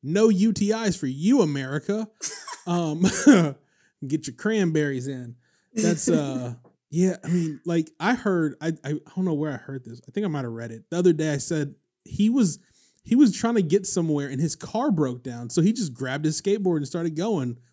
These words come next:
Speaker 1: with the juice. It wasn't like it was trying to be viral. He was just having a day. I'm like, I wanna be that just rela-, just chill. He's just making,
Speaker 2: Mm-hmm.
Speaker 1: turn on some Fleetwood Mac,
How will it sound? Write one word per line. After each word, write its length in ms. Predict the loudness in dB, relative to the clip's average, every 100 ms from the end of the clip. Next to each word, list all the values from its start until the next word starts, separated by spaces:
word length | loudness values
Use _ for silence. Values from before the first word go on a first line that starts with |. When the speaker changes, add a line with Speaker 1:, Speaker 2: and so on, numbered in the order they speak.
| -4
Speaker 1:
with 160 | -2
the 80 | -2
juice. 420 | -4 -2 -2 0
It 80 | 0
wasn't 280 | 0 0 2
like 300 | 2 0 0
it 60 | 2
was 180 | 2
trying 160 | 0 -2
to 60 | -2
be 120 | -2
viral. 540 | -4 -6 -2 -2 -4 _ -8
He 140 | 2
was 200 | 4 4
just 280 | 2 -2 -2 _ _ _ _
having 420 | _ -10 -4 0
a 80 | 2
day. 460 | 2 -2 -4 -6 -12 _ _ _ 0
I'm 160 | 4
like, 400 | 4 2 -6 -10 _ _ _ _ _ _ -14
I 80 | -12 -12
wanna 180 | -10 2
be 160 | 4
that 420 | 4 0 -4 -4 -6
just 260 | -10 -10 _ _ _ _ _ _ _ -8
rela-, 420 | 4 4 4 0
just 300 | 0 0 -2
chill. 500 | -4 -2 -2 -2 -6 _ _ _
He's 200 | 0 4
just 140 | 4
making, 420 | 4 2 0 -4
Speaker 2:
Mm-hmm. 260 | -4 -8 -6
Speaker 1:
turn 220 | -4 0
on 160 | 2 2
some 360 | 2 0 -2
Fleetwood 520 | -4 2 2 6 4 6
Mac, 400 | 0 -4 -8